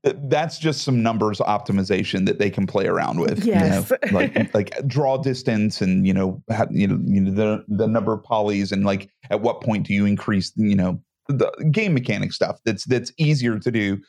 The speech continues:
Speaker 1: That's the, you know, what they're looking for is the more bizarre and off the wall, but reproducible things
Speaker 2: Yeah.
Speaker 1: like, um, oh, I'm gonna enter a combat zone, but then I'm not gonna leave my ship, and I'm just going to, like,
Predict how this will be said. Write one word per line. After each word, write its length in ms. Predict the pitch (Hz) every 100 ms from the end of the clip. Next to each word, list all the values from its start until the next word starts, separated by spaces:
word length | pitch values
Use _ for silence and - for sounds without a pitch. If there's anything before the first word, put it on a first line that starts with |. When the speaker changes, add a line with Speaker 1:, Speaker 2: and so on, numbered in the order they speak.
| - - 131
Speaker 1:
That's 320 | 120 120 - _ _ _ -
the, 260 | 131 117 101
you 140 | 123
know, 180 | 117 107
what 320 | 110 127 143
they're 160 | 190 196
looking 340 | 156 135 127
for 340 | 127 120 110 104
is 540 | 107 107 98 98 - _
the 180 | 113 113
more 540 | 107 113 110 107 104 98
bizarre 880 | - 95 120 98 120 110 110 113 107 -
and 220 | 107 107 -
off 260 | 113 113
the 60 | -
wall, 760 | 98 107 110 110 104 104 101 -
but 340 | 117 - 120 120
reproducible 880 | 123 135 131 127 110 113 - 101 101
things 600 | 98 110 92 92 95 98
Speaker 2:
Yeah. 640 | 185 104 - 143 139 139 156 - -
Speaker 1:
like, 80 | 110
um, 360 | 101 98 101 - _ -
oh, 180 | 214
I'm 140 | 165 208
gonna 140 | 208
enter 240 | 170 170 139
a 60 |
combat 440 | 127 208 240 156 120
zone, 380 | 104 101 104 123
but 160 | 135
then 140 | 156 156
I'm 120 | 135
not 200 | 135 165
gonna 140 | 147 127
leave 220 | 127 123
my 120 | 107
ship, 400 | 95 - 160 - -
and 100 | 120
I'm 140 | 123
just 200 | 117 123
going 240 | 123 113 110
to, 100 | 113
like, 360 | 104 101 98